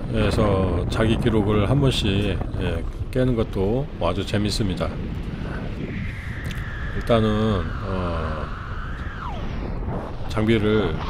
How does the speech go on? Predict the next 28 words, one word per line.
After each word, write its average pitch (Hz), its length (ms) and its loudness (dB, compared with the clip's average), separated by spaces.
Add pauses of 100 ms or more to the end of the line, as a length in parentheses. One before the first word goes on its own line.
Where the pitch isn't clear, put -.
(220)
비행이 107 260 4
안 92 120 2
된다면 98 340 2
장비를 104 380 2
한번 110 220 2
바꿔보세요. 101 760 2
산줄을 117 500 4
교환한다든지, 101 920 4 (680)
날개가, 95 580 2 (320)
아, 87 80 -2
십 - 160 -2
년 107 300 0
정도 87 300 0
됐으면은 92 760 -2 (340)
그냥 90 180 -2
버리세요. 98 440 0 (600)
버리세요. 95 460 0 (140)
버리시고, 101 420 0 (840)
어, 80 340 -2 (440)
뭐 - 140 -4
중고 104 280 0
장터에, 95 500 2
예, 90 40 0 (500)
그래도 95 520 0
탈만한 120 400 2
거 92 80 0
많이 87 240 2
나오니까 95 680 0